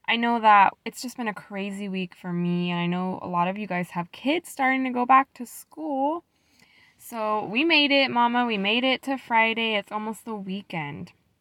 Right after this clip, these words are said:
Today is episode seventeen, coming in hot right here, right now.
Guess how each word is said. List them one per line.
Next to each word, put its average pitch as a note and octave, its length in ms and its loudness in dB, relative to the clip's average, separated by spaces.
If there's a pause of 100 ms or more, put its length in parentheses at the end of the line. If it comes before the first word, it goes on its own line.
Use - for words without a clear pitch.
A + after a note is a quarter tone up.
(500)
Today A#3+ 720 -2
is G3+ 460 -4 (100)
episode F#3+ 580 -6
seventeen, A3+ 960 -8 (360)
coming A#3+ 300 -4
in C4 140 -2
hot A#3 400 2
right A#3 240 -2
here, A#3 420 -4
right F3+ 420 -2
now. G3+ 440 0